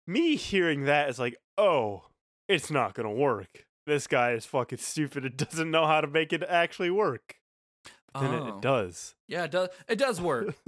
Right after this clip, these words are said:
Speaker 2: Um, it, Frankie does get launched into the, the sea, and it's, it's a lot of, a lot of things kind of happen very quickly because Spandam's like, "I laid that just to be safe. I didn't think anyone would catch up with us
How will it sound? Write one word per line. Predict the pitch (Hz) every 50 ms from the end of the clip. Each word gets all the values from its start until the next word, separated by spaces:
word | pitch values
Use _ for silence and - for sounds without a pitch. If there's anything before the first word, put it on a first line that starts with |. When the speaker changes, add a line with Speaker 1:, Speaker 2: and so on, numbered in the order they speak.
| 254 - _ _
Speaker 2:
Um, | 165 151 143 139 135 131 127 120 113 107 110 _ _ _ _
it, | 151 165 160 160 151 165 165 151
Frankie | 202 220 240 233 220
does | 214 196 180 -
get | 185 175
launched | 147 143 139 135 123 - -
into | 135 120 113
the, | 113 117 113 - -
the | 120
sea, | - - - 127 113 107 82 - _ _ _ _ _ _ _ _
and | - 135 131 123 117 113 107 107 101 - - _ _ _ _ _ _ _ _ -
it's, | 139 139 139 -
it's | - 135 143 135 - - - - - _ _ _ _ _ _ _ _ -
a | 156
lot | 165 180 185 196 208
of, | 208 -
a | 175 175
lot | 175 180 190 202
of | 202 -
things | - 190 180 175 156
kind | - 165 139
of | 131 -
happen | 135 131 131 127 127 120
very | 123 120 110
quickly | - - 123 117 - 113 110 110
because | 107 113 - 120 110 110 107 - - _ _ _ _ _ _
Spandam's | - - - 135 127 123 120 117 113 110 -
like, | 117 110 107 110 - - _ _ _ _ _ _ _
"I | 147 175
laid | 185 165 160 147 135
that | 139 135 123
just | 135 127 - -
to | 123
be | 113 113
safe. | 110 - - 208 220 202 151 - - - _ _ - - - _ _ _ _ _ -
I | 135 143
didn't | 160 165 139
think | - 151 143
anyone | 139 135 135 131 127
would | 120 -
catch | - 135 120 -
up | 208 226 220
with | - 156 127
us | 127 120 117 117 - - - -